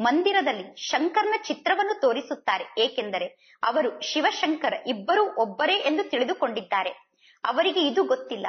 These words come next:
ಶಿವತಂದೆ ನಿರಾಕಾರ ಆಗಿದ್ದಾರೆ, ಶಂಕರನಿಗೆ ಆಕಾರಿ ಶರೀರ ಇದೆ ಎಂದು. ಶಿವಶಂಕರ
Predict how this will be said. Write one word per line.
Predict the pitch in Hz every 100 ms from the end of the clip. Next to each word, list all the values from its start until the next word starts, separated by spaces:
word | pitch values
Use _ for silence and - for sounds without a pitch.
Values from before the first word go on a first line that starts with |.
| -
ಶಿವತಂದೆ | - 294 302 - 392 403
ನಿರಾಕಾರ | 359 240 220 294 320 302
ಆಗಿದ್ದಾರೆ, | 247 208 185 196 185 - _ _
ಶಂಕರನಿಗೆ | - 311 294 339 359 311 247 190 -
ಆಕಾರಿ | 202 247 - 330 392
ಶರೀರ | 381 277 226
ಇದೆ | 233 269 269
ಎಂದು. | 277 220 - - _ _ _ _ _ -
ಶಿವಶಂಕರ | - 285 403 - 294 277